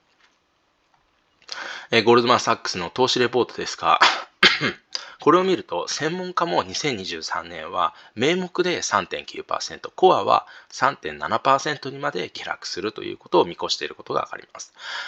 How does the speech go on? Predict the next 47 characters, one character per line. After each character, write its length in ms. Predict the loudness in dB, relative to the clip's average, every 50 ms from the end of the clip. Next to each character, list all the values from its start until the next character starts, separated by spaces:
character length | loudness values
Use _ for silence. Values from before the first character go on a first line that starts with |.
| -8 -2
皆 180 | 0 2 2 4
さ 160 | 4 4 4
ん、 140 | 4 2 -4 _ _ -4
遅 200 | 0 2 2 2 4
か 120 | 4 2
れ 80 | 2 2
早 280 | 2 2 4 4 4
か 140 | 2 2 -2
れ、 200 | -2 -4 -8 -10 -6
こ 120 | -4 -2
の 120 | 0 0 0
シ 180 | 0 -2 -2
ー 40 | -2
ピ 140 | 0 0 0
ー 140 | 0 -2 -4
ア 40 |
イ 40 | -4
は 260 | -2 -2 0 -2 0 0
ど 100 | -2 -2
こ 140 | 0 0 0
か 160 | 2 2 2
で 200 | 2 0 -2 -4 -6 -16 -20 -12 -4
反 160 | 0 0 2
発 280 | 2 2 -2 -2 -4 -4
す 80 | -6
る 100 | -6 -6
か 140 | -2 0 0
も 100 | 0 2
し 140 | 0 -2 -2
れ 80 | -4 -4
な 140 | -2 -4
い 40 | -4
け 120 | -4 -8 -12
ど、 80 | -10 -8
い 120 | -8 -6
ず 120 | -2 0
れ 100 | 0 0
下 100 | 2 0
落 200 | 0 0 -2 -4
す 100 | -4 -4
る 80 | -2 0
こ 100 | 0 0
と 140 | 0 0 0
に 60 | 0
な 80 | 0 0
る 80 | 2
し、 260 | 2 2 2 2 -2